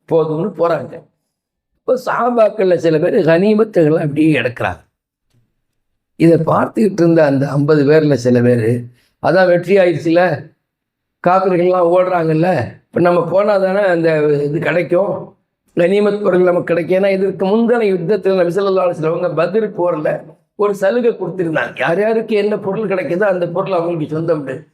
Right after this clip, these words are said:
இதை வச்சுக்கிட்டு இந்த ஐம்பது பேர், ஐம்பது பேர்ல சில பேர் பேசிக்கிட்டாங்க, "நம்ம கீழே போகாட்டி, நாம எடுக்காட்டி நமக்கு கிடைக்காது, நாம போயிடலான்னு" சில பேர் சொன்ன தலைவர் ஹசரத்து அப்துல்லாஹ் இப்னு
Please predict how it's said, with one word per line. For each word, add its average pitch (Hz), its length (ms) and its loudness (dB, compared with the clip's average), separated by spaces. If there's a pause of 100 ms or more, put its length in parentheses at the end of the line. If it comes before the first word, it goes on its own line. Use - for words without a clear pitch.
(360)
இதை 214 240 0
வச்சுக்கிட்டு 220 400 0
இந்த 202 140 0
ஐம்பது 185 280 -2
பேர், 202 260 0
ஐம்பது 185 300 2
பேர்ல 185 220 2
சில 160 220 2
பேர் 170 180 2
பேசிக்கிட்டாங்க, 151 440 0
"நம்ம 147 200 0
கீழே 175 300 2
போகாட்டி, 160 600 0 (300)
நாம 165 280 0
எடுக்காட்டி 180 480 0
நமக்கு 175 200 0
கிடைக்காது, 185 680 0 (500)
நாம 190 360 0
போயிடலான்னு" 190 560 0
சில 175 220 0
பேர் 165 200 -2
சொன்ன 120 340 -12 (520)
தலைவர் 175 440 0 (160)
ஹசரத்து 170 440 -2 (800)
அப்துல்லாஹ் 170 480 0
இப்னு 160 280 -2